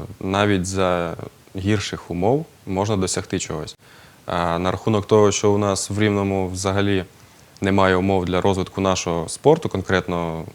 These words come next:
лижної акробатики, це факт. Там пі-, ми приїжджаємо, коли ми приїжджаємо зі зборів, е, тут ми максимум, що можемо, це підтримувати нашу фізичну форму.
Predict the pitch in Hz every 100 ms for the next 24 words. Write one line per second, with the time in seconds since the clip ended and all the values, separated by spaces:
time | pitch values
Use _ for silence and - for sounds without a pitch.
0 | - 101 92 95 87 - 90 82 - -
1 | - - - 104 110 - - - - -
2 | _ - 95 90 87 - - - - -
3 | 110 120 117 104 113 113 104 107 107 101
4 | 107 107 107 101 101 101 123 135 92 -
5 | - - - 92 87 85 123 120 107 101
6 | 98 104 107 104 95 104 120 120 95 98
7 | - - 107 101 98 95 98 98 101 92
8 | - 98 101 104 - 90 78